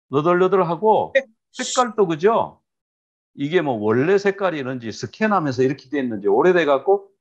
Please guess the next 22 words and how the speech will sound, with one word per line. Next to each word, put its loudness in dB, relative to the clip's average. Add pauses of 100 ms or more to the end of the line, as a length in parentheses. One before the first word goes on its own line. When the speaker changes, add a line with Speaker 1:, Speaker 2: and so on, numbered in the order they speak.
(280)
Speaker 1:
색깔도 -2
이렇게 -8
거뭇거뭇하고, 0 (500)
이것을 2
과연 -2
글자를 0
뽑아낼 -2
수 -14
있을까? -4 (1400)
자, -2
여러분 4
생각은 2
어떠세요? 0
글자를 -2
뽑아낼 -4
수 -14
있을 -14
것 -2
같아요? 0 (200)
없을 -8
것 -2
같아요? -10